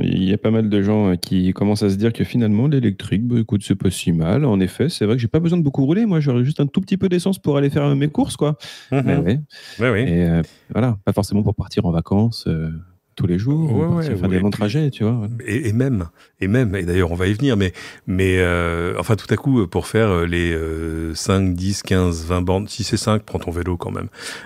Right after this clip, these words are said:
Speaker 2: euh, dix, quinze, vingt, voire plus, comme moi, euh, que tu fais tous les jours pour aller travailler, euh, tout à coup ça te met quand même dans une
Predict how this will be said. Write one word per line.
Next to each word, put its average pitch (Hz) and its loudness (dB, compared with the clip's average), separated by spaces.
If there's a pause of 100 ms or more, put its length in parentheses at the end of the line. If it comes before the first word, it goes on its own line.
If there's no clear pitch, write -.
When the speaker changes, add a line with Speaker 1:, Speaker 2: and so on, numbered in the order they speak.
Speaker 2:
euh, 95 2
dix, 107 -2
quinze, 98 2
vingt, 95 2
voire 85 -4
plus, 151 -2
comme 90 -2
moi, 98 2
euh, 87 -4
que - -14
tu - -16
fais - -4
tous - -14
les 80 -8
jours 98 0
pour - -6
aller 85 -4
travailler, 110 0 (640)
euh, 90 0 (100)
tout - -8
à 95 2
coup 160 -2
ça 127 2
te 90 -4
met 95 0
quand 101 0
même 123 4
dans 101 2
une 92 -2